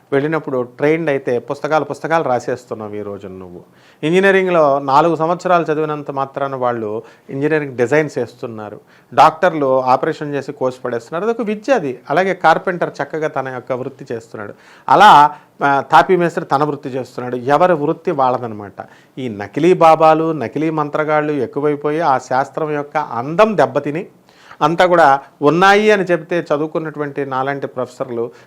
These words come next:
చదువుకున్న, ఉన్నారు అంటే వాళ్ళు దాన్ని ఎన్కాష్ చేసుకుంటారు, లేకపోతే దాన్ని మోసం చేస్తారు, ప్రజలను తప్పుడు మార్గంలోకి నడిపిస్తారేమో అన్న భయంతో మేము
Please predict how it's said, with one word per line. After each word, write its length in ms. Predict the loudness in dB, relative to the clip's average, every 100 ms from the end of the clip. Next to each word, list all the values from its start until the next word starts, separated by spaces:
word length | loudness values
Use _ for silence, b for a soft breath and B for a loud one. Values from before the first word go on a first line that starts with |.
| B
చదువుకున్న, 480 | 0 0 0 -4
ఉన్నారు 420 | -4 -4 0 0 0
అంటే 200 | -2 -2
వాళ్ళు 320 | 0 0 -2
దాన్ని 320 | -4 -4 -6
ఎన్కాష్ 440 | -6 -2 -2 -2
చేసుకుంటారు, 640 | -10 -8 -12 -8 -6 -6 -10 B B 0
లేకపోతే 300 | 0 0 -4
దాన్ని 200 | -4 -4
మోసం 420 | -4 -2 -2 -2
చేస్తారు, 440 | -2 -2 -4 -2
ప్రజలను 400 | -4 -4 -2 -2
తప్పుడు 320 | -2 -4 -4 -2
మార్గంలోకి 720 | -2 -2 -6 -2 -2 -4 -8
నడిపిస్తారేమో 680 | -8 -8 -8 -4 -4 -4 -8
అన్న 120 | -8
భయంతో 500 | -4 -2 -2 -2 -4
మేము 260 | -4 -8